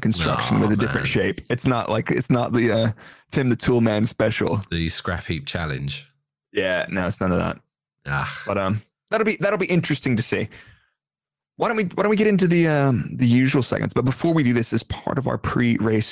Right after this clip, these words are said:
Speaker 1: show, I need your top five in quali.
Speaker 2: What, you, top five is in teams or drivers?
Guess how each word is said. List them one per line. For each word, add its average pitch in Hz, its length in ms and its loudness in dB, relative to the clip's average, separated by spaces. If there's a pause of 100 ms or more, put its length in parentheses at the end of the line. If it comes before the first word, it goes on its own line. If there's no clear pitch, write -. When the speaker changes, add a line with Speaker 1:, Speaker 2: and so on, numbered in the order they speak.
Speaker 1:
show, 110 460 0 (440)
I 135 60 -2
need 160 140 2
your 147 80 0
top 113 260 -2
five 104 240 -2
in 107 80 0
quali. 92 360 -2 (1300)
Speaker 2:
What, 80 320 -4
you, 87 160 -4
top - 300 -8
five 104 240 -2
is 95 120 -6
in 87 80 -4
teams 127 520 -4
or 90 180 -6
drivers? 80 640 -6